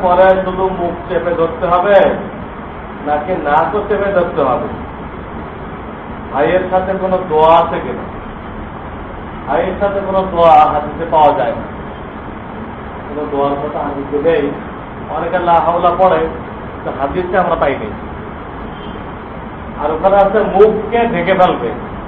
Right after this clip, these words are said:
হাত দিয়ে হোক, কোনো রুমাল দিয়ে হোক, মুখকে। তো মুখ করলে তো নাক মুখ সব বুঝে আসে, মুখটাকে তখন আড়াল কর, এটা হাদিসে আছে। ফতোয়া বিভাগে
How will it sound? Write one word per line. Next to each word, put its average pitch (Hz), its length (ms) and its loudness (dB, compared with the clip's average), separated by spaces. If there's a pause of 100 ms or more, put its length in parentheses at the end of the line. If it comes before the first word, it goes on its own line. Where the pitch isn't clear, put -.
(200)
হাত 165 120 6 (180)
দিয়ে 190 260 10
হোক, 190 440 8 (420)
কোনো 175 180 4
রুমাল 170 360 4
দিয়ে 175 260 6
হোক, 180 260 6 (200)
মুখকে। 190 460 0 (840)
তো 165 140 -6
মুখ 185 120 2 (120)
করলে 196 260 2
তো 202 100 2
নাক 180 320 2
মুখ 185 220 0
সব 185 160 4
বুঝে 135 200 -4
আসে, - 340 -8 (1600)
মুখটাকে - 420 -4
তখন 220 220 -2 (840)
আড়াল 180 360 4
কর, - 120 -2 (920)
এটা 139 120 -2
হাদিসে 135 340 -4
আছে। 110 220 -10 (4000)
ফতোয়া 185 420 6
বিভাগে 185 580 6